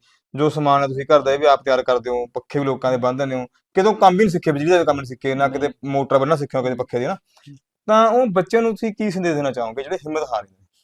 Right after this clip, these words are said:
Speaker 2: ਹਾਂ, ਇਹ ਤੁਸੀਂ ਵਧੀਆ ਸਵਾਲ ਕੀਤਾ ਜੀ, ਕਿਉਂਕਿ ਅਪ-, ਅੱਜ ਦੀ ਜਿਹੜੀ ਪੀੜ੍ਹੀ ਹੈ, ਵਿਹਲਾ ਦਿਮਾਗ ਜਿਹੜਾ ਸ਼ੈਤਾਨ ਦਾ ਘਰ ਕਹਿ ਦਿੰਦੇ ਨੇ, ਹਨਾ? ਉਹ ਫਿਰ ਉਲਟੀਆਂ ਸਿੱਧੀਆਂ ਇਹ ਸੋਚਾਂ ਆਈ ਜਾਂਦੀਆਂ ਨੇ ਵਿੱਚ। ਇਹ ਮੇਰੀ ਮਾਂ ਮੈਨੂੰ ਕਹਿੰਦੀ ਹੁੰਦੀ ਆ, ਕਹਿੰਦੀ, "ਪੁੱਤਰ ਵੀ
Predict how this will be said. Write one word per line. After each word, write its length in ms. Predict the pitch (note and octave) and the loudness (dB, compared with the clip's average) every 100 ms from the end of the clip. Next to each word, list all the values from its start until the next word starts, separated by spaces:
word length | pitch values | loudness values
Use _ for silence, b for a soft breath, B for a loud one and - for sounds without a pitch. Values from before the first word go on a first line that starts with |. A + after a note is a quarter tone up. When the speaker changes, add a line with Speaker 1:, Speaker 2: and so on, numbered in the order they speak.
| _ D3 | _ -8
Speaker 2:
ਹਾਂ, 260 | C#3+ D3+ D#3+ | -2 0 0
ਇਹ 200 | E3+ F#3 | -2 -4
ਤੁਸੀਂ 260 | F#3 - E3 | -6 -10 -8
ਵਧੀਆ 280 | C#3+ D#3 | -8 -8
ਸਵਾਲ 300 | D#3 D3 C3+ | -8 -8 -8
ਕੀਤਾ 340 | B2+ B2 - C3+ | -10 -14 -10 -8
ਜੀ, 120 | E3+ F3+ _ _ _ _ _ - | -10 -14 _ _ _ _ _ -14
ਕਿਉਂਕਿ 460 | F3+ F3+ G3+ G#3 F#3+ | -12 -8 -6 -4 -2
ਅਪ-, 320 | F3 _ E3+ | -4 _ -6
ਅੱਜ 140 | D3+ E3+ | -6 -4
ਦੀ 140 | F#3+ | -6
ਜਿਹੜੀ 200 | F#3+ G3 | -6 -8
ਪੀੜ੍ਹੀ 380 | F#3 E3+ F3+ E3 | -10 -10 -8 -8
ਹੈ, 160 | G#2+ G2 _ _ - | -8 -12 _ _ -20
ਵਿਹਲਾ 460 | C3+ C#3+ E3 G3+ G3 | -8 -6 -2 0 0
ਦਿਮਾਗ 360 | E3 D#3 D3 D3 | -2 -6 -6 -6
ਜਿਹੜਾ 260 | D#3 E3+ F3 | -8 -6 -6
ਸ਼ੈਤਾਨ 480 | D#3+ C#3+ C3 B2+ | -8 -8 -8 -6
ਦਾ 100 | B2+ | -8
ਘਰ 200 | B2+ D#3 | -6 -6
ਕਹਿ 180 | C#3 A2 | -8 -10
ਦਿੰਦੇ 220 | A#2 A#2+ | -10 -12
ਨੇ, 80 | A2+ | -16
ਹਨਾ? 140 | C3 F3+ _ _ _ _ _ _ _ | -16 -20 _ _ _ _ _ _ _
ਉਹ 100 | E3 | -8
ਫਿਰ 80 | E3+ | -6
ਉਲਟੀਆਂ 380 | E3+ D#3 F3 D#3 | -6 -6 -10 -10
ਸਿੱਧੀਆਂ 300 | D#3 D#3+ E3+ | -10 -10 -10
ਇਹ 80 | D#3 | -10
ਸੋਚਾਂ 280 | D3 - | -12 -10
ਆਈ 120 | C#3 B2 | -10 -10
ਜਾਂਦੀਆਂ 260 | B2 B2+ | -12 -12
ਨੇ 60 | B2+ | -14
ਵਿੱਚ। 200 | B2+ C#3 | -16 -14
ਇਹ 300 | B2+ C#3+ E3 | -14 -10 -6
ਮੇਰੀ 220 | F3 G3 | -4 -4
ਮਾਂ 300 | F3+ D3+ D#3 | -4 -4 -4
ਮੈਨੂੰ 220 | D#3 D#3 | -6 -16
ਕਹਿੰਦੀ 220 | C#3 C#3 E3 | -18 -18 -20
ਹੁੰਦੀ 180 | D#3 | -16
ਆ, 80 | D#3 | -16
ਕਹਿੰਦੀ, 260 | D3+ D#3+ E3+ | -14 -18 -18
"ਪੁੱਤਰ 320 | E3 - D#3+ | -14 -12 -10
ਵੀ 340 | E3 E3+ E3 | -8 -8 -8